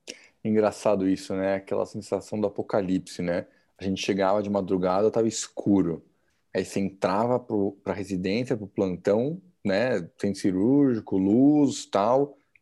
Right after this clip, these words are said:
Acabava o dia, você saía do hospital, tava à noite. Então, sempre, sempre tava escuro. A gente não, não via muito a luz do sol, né? Mas, por outro lado, vamos lá, André, você faz trauma, né?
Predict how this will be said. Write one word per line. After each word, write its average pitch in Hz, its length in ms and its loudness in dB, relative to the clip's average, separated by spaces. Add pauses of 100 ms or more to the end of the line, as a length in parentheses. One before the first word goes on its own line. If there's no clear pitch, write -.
(180)
Acabava 123 320 2
o 131 80 2
dia, 110 220 4
você 117 140 -2
saía 131 760 2
do 139 140 -4
hospital, - 540 -2
tava 139 180 2
à 135 40 2
noite. 104 440 2
Então, 117 240 -2 (140)
sempre, 156 280 -4
sempre 285 200 2
tava 233 120 4
escuro. 90 500 -2 (400)
A 117 100 2
gente 151 280 -2
não, 180 80 0
não 175 260 2
via 180 400 4
muito 123 420 2
a 107 60 6
luz 101 300 0
do 101 120 -8
sol, 85 580 0
né? 87 300 -2 (600)
Mas, 160 480 0 (160)
por 151 120 2
outro 147 240 4
lado, 110 520 4
vamos 139 280 4
lá, 107 180 4
André, 95 240 4
você 101 380 0
faz 165 260 -2
trauma, 95 560 0
né? 87 280 -2